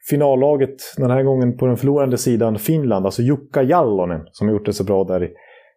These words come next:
finsk landslagstränare när de, eh, gjorde sitt Miracle on Ice tvåtusen nitton och gick och vann hela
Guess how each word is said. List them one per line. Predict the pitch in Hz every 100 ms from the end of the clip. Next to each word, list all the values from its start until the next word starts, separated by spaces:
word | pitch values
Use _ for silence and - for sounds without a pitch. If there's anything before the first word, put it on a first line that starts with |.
| _
finsk | 120 104 -
landslagstränare | 110 101 107 95 - 104 98
när | 95
de, | 101 95 104
eh, | 104 - 139 131 139 139 117 - -
gjorde | 120 104
sitt | 101 180 135
Miracle | 123 110 104 110
on | 98 95
Ice | -
tvåtusen | 107 104 110
nitton | 104 - 156
och | 127
gick | 110 -
och |
vann | 98 92
hela | 90 85